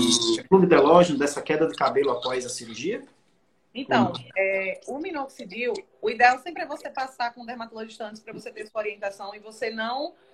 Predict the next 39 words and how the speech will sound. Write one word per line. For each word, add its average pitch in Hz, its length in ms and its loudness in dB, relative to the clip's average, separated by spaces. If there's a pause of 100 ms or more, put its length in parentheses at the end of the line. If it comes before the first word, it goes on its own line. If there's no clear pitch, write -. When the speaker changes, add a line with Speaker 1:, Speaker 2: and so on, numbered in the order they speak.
(220)
Speaker 2:
fazer 226 360 2
a 226 120 -2
automedicação, 233 800 -8 (440)
por 254 140 -6
vários 226 280 2
motivos, 214 680 -14 (400)
né? 190 380 -4 (120)
É... 190 460 -2 (440)
o 254 60 -4
minoxidil, 269 440 -6
ele 240 120 -6
tem 262 260 -6
seu 370 160 -4
papel 240 580 -2 (220)
no 214 100 -6
eflúvio 220 460 -8
em 240 80 -8
pacientes 233 500 -4
determinados, 214 880 -4
assim, 190 240 -10
principalmente 254 360 -6
no 254 60 -6
eflúvio 254 280 -6
telógeno 233 500 -2 (160)
crônico, 226 760 -2 (440)
né, 202 160 -4
que 226 100 -4
é 214 40 2
aquela 208 260 -2
outra 208 200 -6
variedade 220 480 -2
que 220 80 -16
eu 220 60 -10
estava 208 260 -6
comentando, 214 720 -10
né, 208 220 -6
que 214 100 -14
é 202 40 -8
quando 214 200 -14